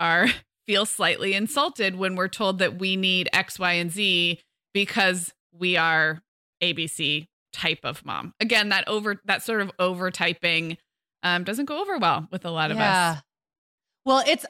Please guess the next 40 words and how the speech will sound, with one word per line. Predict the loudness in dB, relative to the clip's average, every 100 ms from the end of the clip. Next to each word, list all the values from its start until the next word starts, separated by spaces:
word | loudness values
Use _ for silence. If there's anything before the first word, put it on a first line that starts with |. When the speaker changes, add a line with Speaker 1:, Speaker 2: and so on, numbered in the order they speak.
| 0
Speaker 2:
it's | 2
almost | 2 2 2
like | 0
I'm | 2 2
visualizing, | 2 4 4 4 4 2
like, | 0
a | 0
piece | -2 0
of | 0
paper, | 2 2 4
and | 4 4
on | 4 4
the |
left | 6 4 2
you | -2
have, | 2 2 2
like, | 2 2 2
the | -2
three | 0 2 2
buckets | 4 2 2 -2
of | -2
types | 0 0 0
of | -4 0
moms | 0 2
there | 0 2
are. | 2
Say | 2 0
there's, | 0 -4 -6
like, | -8 _ -6
one, | -2
two, | 2
three. | 2 2 2 2 _ _ 2
And | 6
then | 6 6
on | 4
the | 0 -4
right, | -2 -2 -4
you've | -8
got, | -2 -2 -2
like, | -4